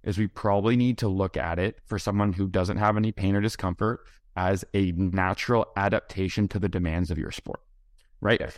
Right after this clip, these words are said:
Speaker 1: If you need to stop your force flying out at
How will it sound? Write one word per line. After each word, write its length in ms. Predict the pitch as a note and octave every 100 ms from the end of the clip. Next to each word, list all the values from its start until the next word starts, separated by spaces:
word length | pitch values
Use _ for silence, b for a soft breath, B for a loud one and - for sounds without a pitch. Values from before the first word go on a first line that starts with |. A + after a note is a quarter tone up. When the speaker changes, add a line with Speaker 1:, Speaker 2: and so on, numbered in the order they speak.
| -
Speaker 1:
If 160 | A2
you 240 | F#2+ A2+ D3+
need 280 | E3 D#3 -
to 180 | A2+
stop 640 | F2 - - G2+ - - _ _ -
your 220 | G#2 G2
force 600 | - - C#3+ A#2 D#2+ -
flying 680 | - - B2+ C3 C3+ C3+ B2
out 360 | F2 - - -
at 100 | G2+